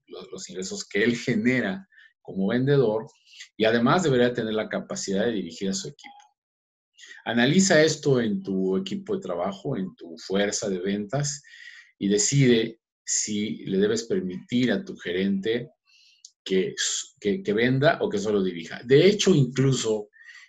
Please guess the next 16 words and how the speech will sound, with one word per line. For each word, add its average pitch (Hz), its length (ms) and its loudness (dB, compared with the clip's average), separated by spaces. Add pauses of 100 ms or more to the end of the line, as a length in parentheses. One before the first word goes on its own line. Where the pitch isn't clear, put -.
existe 151 640 4
esto 139 240 4
también 113 440 -2
como 110 220 -4
un 113 100 -6
modelo 110 320 2
de 101 60 2
transición. 98 760 -2
Si - 360 -8
tú 143 160 2
estás 143 280 0
empezando 113 720 0
una 110 200 -8
fuerza 107 360 -4
de 101 60 2
ventas 98 500 -2